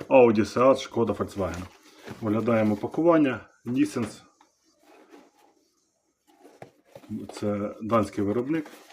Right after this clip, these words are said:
Але бачимо, що деталь вироблена в Китаї, Made in China. Тобто, ну, по всім, е, параметрам, по всім, е, нормам якості вироблено в Китаї.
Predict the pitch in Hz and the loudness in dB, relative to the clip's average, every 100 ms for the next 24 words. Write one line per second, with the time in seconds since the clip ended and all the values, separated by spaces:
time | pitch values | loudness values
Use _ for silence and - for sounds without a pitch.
0 | - - _ - - - - - - - | -20 -20 _ -20 -20 -20 -20 -20 -16 -18
1 | - _ - 110 101 127 - 120 110 - | -18 _ -6 -2 2 2 0 -4 -6 -8
2 | 98 98 - 123 - 104 110 107 104 101 | -8 -6 -4 -6 -8 -8 -6 -4 -4 -6
3 | 98 - - 127 - 95 95 90 87 85 | -6 -10 -6 -4 -4 -6 -6 -8 -10 -10
4 | 101 104 98 92 90 - 92 85 82 90 | -8 -6 -6 -6 -8 -12 -14 -12 -6 -6
5 | 85 - _ _ - - _ - 123 131 | -8 -20 _ _ -10 -10 _ -8 -6 -4
6 | 127 110 101 123 123 110 110 107 98 107 | -6 -10 -6 -4 -2 -4 -6 -8 -6 -2
7 | 107 113 107 104 98 - 90 - 110 107 | 0 -2 -4 -6 -6 -10 -14 -10 -6 -4
8 | 95 98 95 92 - - - - 104 101 | -6 -8 -10 -14 -20 -20 -14 -6 -2 0
9 | 98 120 117 101 92 98 98 92 87 - | 0 0 -2 -10 -8 -8 -8 -10 -12 -16
10 | - 82 | -16 -16